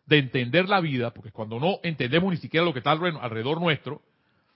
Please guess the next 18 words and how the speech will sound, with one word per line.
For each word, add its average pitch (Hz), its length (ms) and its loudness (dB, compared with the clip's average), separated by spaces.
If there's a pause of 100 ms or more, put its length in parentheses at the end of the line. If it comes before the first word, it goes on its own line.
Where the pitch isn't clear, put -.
(420)
es 135 140 -4
comprender 139 840 0
lo 226 140 -6
que 120 100 -10
está 156 280 -4
alrededor 123 500 -4
nuestro. 131 460 -10 (1000)
Sigue 123 220 -4
diciendo 131 280 -4
el 170 60 -4
maestro, 165 480 0 (960)
"No 202 300 6
pueden 233 360 8
olvidar 180 520 6
nunca 190 680 2
que 127 80 -2
a 123 60 4
menudo 180 440 0